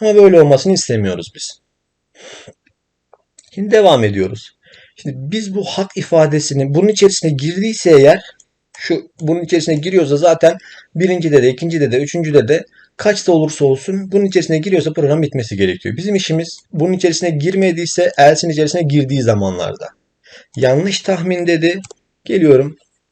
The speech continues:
Ekranda kaç tane hak kaldıysa, şimdi buraya birinci geldiğinde hak değişkeninin içinden bir tanesi çıkmış olması gerekiyor.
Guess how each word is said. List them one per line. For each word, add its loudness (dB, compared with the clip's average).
Ekranda 0
kaç -2
tane 2
hak -4
kaldıysa, -2
şimdi -2
buraya 2
birinci -2
geldiğinde -2
hak -10
değişkeninin 0
içinden -2
bir 0
tanesi 0
çıkmış -4
olması 0
gerekiyor. -2